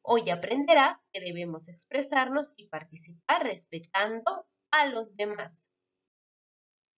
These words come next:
Empecemos. Lee la siguiente historia. Quiero jugar vóley. No me gusta mucho jugar vóley. Yo prefiero jugar básquet. Pongámonos de acuerdo.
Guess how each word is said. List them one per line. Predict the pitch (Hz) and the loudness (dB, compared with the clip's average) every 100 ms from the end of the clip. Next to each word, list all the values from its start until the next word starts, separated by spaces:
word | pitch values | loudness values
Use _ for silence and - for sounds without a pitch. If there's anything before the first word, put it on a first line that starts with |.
| _ _ - | _ _ 12
Empecemos. | 330 320 330 285 175 - - - - _ | 12 10 4 2 0 -4 -18 -20 -20 _
Lee | 269 294 370 539 415 | 2 4 6 4 0
la | 240 | -4
siguiente | 220 170 156 147 151 208 - | -6 -14 -10 -10 -12 -18 -20
historia. | - 403 440 320 294 - _ _ _ _ _ _ _ _ - | -4 0 2 4 2 0 _ _ _ _ _ _ _ _ 0
Quiero | 427 494 | 2 4
jugar | - 311 285 269 | 2 2 2 2
vóley. | 277 147 127 - - _ _ | 0 -4 -6 -16 -20 _ _
No | 160 170 | -8 -2
me | 220 | 0
gusta | 269 247 254 - 330 | 0 -2 0 4 4
mucho | 254 240 240 330 | 4 0 -4 -8
jugar | - 175 156 160 | -10 -12 -12 -2
vóley. | 240 330 277 220 - _ _ _ _ - | 4 6 4 -6 -14 _ _ _ _ -6
Yo | 277 | -4
prefiero | 269 370 - 359 370 440 - | -4 -8 -4 -4 -2 -2 -4
jugar | - 226 202 196 | -8 -6 -2 -2
básquet. | 170 160 - _ _ _ _ _ _ _ _ - | -4 -8 -12 _ _ _ _ _ _ _ _ 0
Pongámonos | 262 269 392 403 370 359 - | 2 4 4 4 0 -2 0
de | 285 | -2
acuerdo. | 277 233 160 | 0 -2 -2